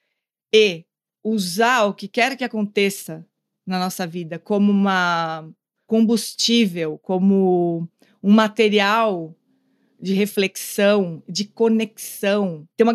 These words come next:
diferença muito grande, né? E acho que cultivar a felicidade genuína tem mais a ver com isso, com, com poder usar o que quer que surja no nosso caminho, porque é o que temos, né?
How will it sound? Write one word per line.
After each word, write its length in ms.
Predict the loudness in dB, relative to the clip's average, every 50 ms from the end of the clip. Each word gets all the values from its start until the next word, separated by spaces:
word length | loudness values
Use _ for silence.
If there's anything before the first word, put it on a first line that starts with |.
| 0 -4
diferença 420 | -4 -2 -2 0 0 0 0 2
muito 200 | 0 0 0 0
grande, 520 | -2 0 0 0 0 -2 -4 -6 -6 -8 -6
né? 180 | -4 -2 -2 0
E 60 | 0
acho 140 | -2 -2 -4
que 60 | -6
cultivar 340 | -8 -6 -6 0 0 0 0
a 40 |
felicidade 420 | 0 -4 -6 -4 -2 -2 -2 0 -2
genuína 580 | -2 -2 0 2 2 4 4 4 2 0 -4
tem 120 | -2 0 2
mais 200 | 4 4 2 0
a 60 | -2
ver 180 | -2 -2 -4 0
com 140 | 0 0
isso, 300 | 0 0 0 -2 -6 -8
com, 560 | -8 -6 -4 -4 -4 -6 -8 -10 -12 -16 -18 -20 _
com 140 | -6 -4 -2
poder 240 | -2 0 2 2
usar 240 | 2 2 2 0 0
o 80 | 0 -2
que 120 | -6 -12
quer 460 | -8 -2 0 2 2 2 0 -4 -6 -12 _ _ _ _ _ _ _ _ _ _ _ _ _ _ _
que 120 | -10 -8
surja 280 | -2 -2 0 0 2 2
no 60 | 2
nosso 200 | 2 0 -2 -4
caminho, 500 | -6 -4 -2 0 0 0 0 -4 -8 -14 _ _ _ _ _ _ _ _ _ _ _ _ _ _
porque 160 | -2 -2 -2
é 20 |
o 40 | -2
que 80 | -2 -2
temos, 400 | 0 2 2 2 2 0 0 -4
né? 220 | -4 -4 -4 -6